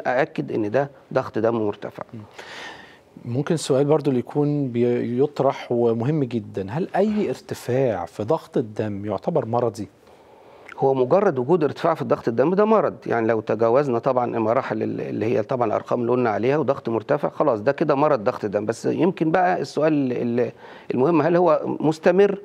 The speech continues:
Speaker 1: ولا ضغط حاجة عارضة وهتروح؟
Speaker 2: مم.
Speaker 1: برضو عشان نبقى يعني عارفين إن ارتفاع ضغط الدم ده مرض مزمن، يعني في أغلب الأحوال بيستمر. في بعض الأحوال طبعا أو بعض ال-، المواقف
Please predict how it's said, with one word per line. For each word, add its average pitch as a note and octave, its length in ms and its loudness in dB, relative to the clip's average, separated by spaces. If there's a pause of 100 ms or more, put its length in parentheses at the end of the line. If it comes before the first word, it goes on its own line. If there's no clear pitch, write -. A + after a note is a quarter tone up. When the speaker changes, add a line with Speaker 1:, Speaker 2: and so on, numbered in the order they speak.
(300)
Speaker 1:
ولا D#3 260 6
ضغط D3 300 0
حاجة C3+ 280 0
عارضة C3+ 320 4
وهتروح؟ G#2+ 580 -2
Speaker 2:
مم. B2+ 60 -10 (640)
Speaker 1:
برضو G3 260 4
عشان E3 240 2
نبقى B2 300 2
يعني A2+ 280 0
عارفين D3+ 560 0
إن B2+ 160 0 (400)
ارتفاع - 260 -2
ضغط F3+ 180 -4
الدم D#3 260 2
ده E3+ 100 2
مرض C#3+ 220 0
مزمن، A2 360 0 (640)
يعني B2+ 420 0 (120)
في - 140 -2
أغلب F#3+ 440 2
الأحوال F3 580 2
بيستمر. C#3+ 580 0 (480)
في B3 340 4
بعض F3 280 2
الأحوال C3+ 540 2
طبعا D3+ 360 2
أو A#2+ 100 2
بعض B2+ 240 2
ال-، - 180 -2
المواقف A#2+ 640 2